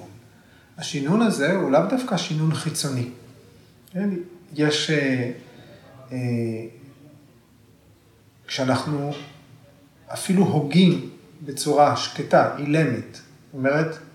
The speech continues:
אפשר להגיד אום עם הפה, כך שמסביב הצליל נבקע, אבל אנחנו יכולים גם לדמיין את עצמנו אומרים אום.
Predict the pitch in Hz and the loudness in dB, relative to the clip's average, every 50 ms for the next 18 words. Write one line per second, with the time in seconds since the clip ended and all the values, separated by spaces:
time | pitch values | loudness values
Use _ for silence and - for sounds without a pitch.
0 | - - - - _ _ - - 160 147 139 131 131 139 123 - - 147 147 151 | -20 -20 -20 -20 _ _ -8 -4 -2 0 0 0 0 -2 -2 -2 -2 0 2 2
1 | 143 135 127 120 104 101 98 - - - - - - - 127 123 120 113 - - | 2 2 0 -2 -2 -4 -6 -10 -12 -18 -20 -20 -18 -14 -10 -8 -8 -8 -6 0
2 | 131 160 180 196 208 220 226 226 - - - - - - - 123 117 110 - - | 4 6 6 6 6 4 0 -4 -10 -14 -18 -16 -14 -10 -6 -6 -6 -6 -6 -10
3 | - - - 135 127 123 - - 131 120 135 160 156 139 - - - - - - | -14 -18 -16 -8 -4 -2 -2 0 0 2 4 4 4 2 0 -8 -14 -18 -18 -16
4 | - - - - - 151 147 147 151 156 - - - - - 135 147 175 202 226 | -16 -14 -12 -10 -8 -4 -4 -2 -2 -4 -6 -8 -6 2 4 4 4 4 2 0
5 | 170 139 131 - - - 143 165 175 170 160 151 147 143 131 131 127 131 139 156 | 0 -2 -2 -2 -2 -2 0 0 2 2 2 2 0 0 0 0 0 0 4 4
6 | 226 277 302 262 - - - - 139 139 135 131 131 127 127 127 131 131 131 127 | 6 6 6 4 0 -4 -6 -4 -2 -2 0 0 0 -2 -2 -4 -4 -6 -6 -6
7 | 127 107 104 101 101 | -8 -8 -10 -10 -10